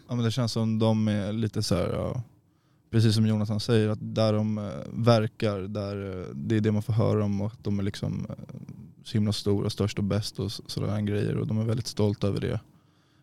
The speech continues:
Eh, så det är väl mest det jag har hört, och samtidigt som där, som Charlotte nämnde om alla filmer, att de är väldigt patriotiska, det också bara stärker det, eh,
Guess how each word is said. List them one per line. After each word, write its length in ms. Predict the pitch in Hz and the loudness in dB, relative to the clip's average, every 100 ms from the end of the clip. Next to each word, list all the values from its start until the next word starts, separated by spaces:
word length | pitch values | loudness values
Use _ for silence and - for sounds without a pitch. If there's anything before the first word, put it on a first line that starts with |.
| _ | _
Eh, 400 | 220 - - - - 127 _ _ _ _ _ _ _ 131 | -8 -6 -4 -6 -8 -12 _ _ _ _ _ _ _ -12
så 180 | - 110 | -4 -2
det 200 | 104 107 | 0 0
är 40 | |
väl 180 | 107 104 | 0 -2
mest 260 | 139 110 - | -2 -4 -2
det 60 | |
jag 120 | 117 | -2
har 100 | 113 | 0
hört, 140 | 104 - | 0 -2
och 80 | 104 | 0
samtidigt 360 | 110 107 107 | 0 -2 -4
som 120 | 110 | -2
där, 220 | 107 107 - _ _ _ _ - - | -2 -2 -6 _ _ _ _ -14 0
som 180 | 113 | 4
Charlotte 280 | 107 117 110 | 6 4 2
nämnde 200 | 117 110 | 2 4
om 60 | 110 | 4
alla 140 | 110 | 4
filmer, 400 | 101 120 107 113 | 4 2 4 4
att 120 | 110 | 2
de 140 | 107 107 | 2 0
är 40 | |
väldigt 280 | 107 107 110 | 0 -2 -2
patriotiska, 680 | 107 107 107 101 117 104 104 | 0 4 4 4 0 2 4
det 120 | 104 | 4
också 240 | 104 - | 2 0
bara 380 | 101 101 101 95 - - _ _ - | 0 2 0 -2 -6 -14 _ _ -10
stärker 480 | - 107 104 - 98 | 0 2 0 -2 -4
det, 360 | - - - - - _ _ | -2 -4 -6 -10 -20 _ _
eh, 480 | - - - - - | -18 -16 -14 -12 -12